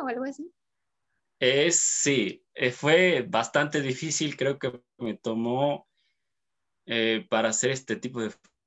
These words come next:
Speaker 2: foto unos tres días más o menos de experimentar, de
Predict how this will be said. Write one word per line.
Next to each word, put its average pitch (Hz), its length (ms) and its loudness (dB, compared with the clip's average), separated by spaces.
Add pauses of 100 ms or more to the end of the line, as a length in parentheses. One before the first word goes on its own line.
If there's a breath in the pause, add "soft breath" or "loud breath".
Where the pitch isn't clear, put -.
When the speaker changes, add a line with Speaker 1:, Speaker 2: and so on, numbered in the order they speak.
(120)
Speaker 2:
foto 117 360 -12
unos - 520 -10
tres 127 280 0
días 131 340 2
más 123 220 -4
o 135 60 -4
menos 127 340 -4
de 107 80 -4
experimentar, 107 1120 0
de 98 480 -6